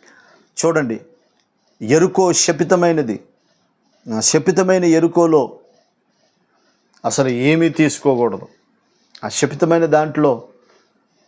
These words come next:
ఏమీ తీసుకోకుండా మీరు దాటి వెళ్ళాలి అని చెప్తే, శపితమైన దాన్ని ఆకాను తీసుకున్నాడు, ఆశించాడు, తన గుడారంలో దాచిపెట్టుకున్నాడు. ఈ సంగతి యెహోషువకి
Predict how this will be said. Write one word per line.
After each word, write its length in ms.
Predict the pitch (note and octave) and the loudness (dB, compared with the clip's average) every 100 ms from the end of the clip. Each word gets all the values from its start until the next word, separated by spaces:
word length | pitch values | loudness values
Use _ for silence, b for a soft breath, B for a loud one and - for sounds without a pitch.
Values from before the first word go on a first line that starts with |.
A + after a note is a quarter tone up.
| - | -6
ఏమీ 240 | A#2+ D#3 E3+ | -2 0 2
తీసుకోకుండా 920 | E3+ D#3+ - D#3 C3+ C#3 C3+ A2+ - _ _ _ _ _ _ _ _ _ _ - | 2 2 2 0 2 2 2 0 -6 _ _ _ _ _ _ _ _ _ _ -8
మీరు 180 | A#2+ A#2 | -4 -4
దాటి 420 | G2+ C3+ D3+ E3 | 0 0 2 2
వెళ్ళాలి 460 | D#3+ D3+ D3+ D3+ | 2 4 2 2
అని 100 | D3 | -2
చెప్తే, 380 | C#3 C#3+ - D3 | -2 -4 0 -2
శపితమైన 680 | C3 - E3 F3 F#3+ F#3 F3+ | 0 -2 -2 0 2 2 2
దాన్ని 640 | E3 E3 D#3 D3+ C#3 D3 - | 2 0 0 -2 -4 -6 -6
ఆకాను 420 | A#2 A#2+ C3 C3 | -4 -2 0 -2
తీసుకున్నాడు, 680 | A#2+ B2 B2 - A#2+ G#2+ F2 | -4 -6 -8 -8 -8 -8 -10
ఆశించాడు, 720 | - G#2+ A2 C3 G#2+ A#2 F#2+ - _ _ _ _ _ - | -8 -8 -6 -10 -8 -8 -10 -10 _ _ _ _ _ -10
తన 140 | G#2+ | -6
గుడారంలో 600 | A2 A2 A2+ A#2+ B2 A#2+ | -2 0 0 0 -2 -4
దాచిపెట్టుకున్నాడు. 960 | A#2 G#2+ G#2+ - - G#2 - G#2 F#2 F2+ - _ _ _ _ _ G#2+ | -2 -2 -2 -6 -16 -16 -14 -16 -14 -18 -20 _ _ _ _ _ -12
ఈ 40 | |
సంగతి 420 | G2+ A#2+ B2+ C3+ | -4 -2 -2 0
యెహోషువకి 840 | B2+ A#2 B2+ - C3 B2+ - A#2+ G#2 | 0 0 -2 0 0 0 -2 -6 -6